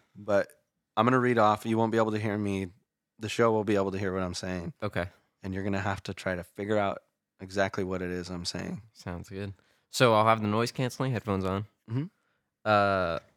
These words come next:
Speaker 2: this phrase, is it a, is it a, something you came up with? Is
Speaker 1: I just
Speaker 2: this
Speaker 1: did random generated phrases. So, 'cause I, there wasn't any good ones I could think of.
Speaker 2: Okay.
Speaker 1: So
Speaker 2: But if we think of one, like, we could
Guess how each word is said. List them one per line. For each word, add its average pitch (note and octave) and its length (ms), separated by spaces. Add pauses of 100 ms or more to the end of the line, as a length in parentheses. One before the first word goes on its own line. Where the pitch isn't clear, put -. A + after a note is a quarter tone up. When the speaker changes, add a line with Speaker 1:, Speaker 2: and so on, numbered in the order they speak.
(140)
Speaker 2:
this A2+ 180
phrase, G#2 540
is G#2 220
it G#2+ 100
a, G2+ 160 (300)
is G2+ 160
it F#2+ 100
a, F2 380 (340)
something G#2+ 380
you G2+ 140
came B2 300
up C3+ 200
with? C#3+ 300
Is - 60
Speaker 1:
I A#2 80
just D3 220
Speaker 2:
this D#3+ 120
Speaker 1:
did B2+ 60
random B2 400
generated G#2 540
phrases. E2 600 (360)
So, F#2+ 520 (120)
'cause A2 160
I, A#2 140
there C3+ 180
wasn't C3+ 260
any A2+ 200
good G#2 200
ones G2 200
I F2+ 100
could - 180
think E2 260
of. D#2+ 300
Speaker 2:
Okay. F2+ 300 (160)
Speaker 1:
So F2+ 420
Speaker 2:
But C3+ 120
if B2 140
we B2+ 140
think C#3+ 280
of G2 140
one, F#2+ 300
like, E2+ 220
we G2 140
could F2 300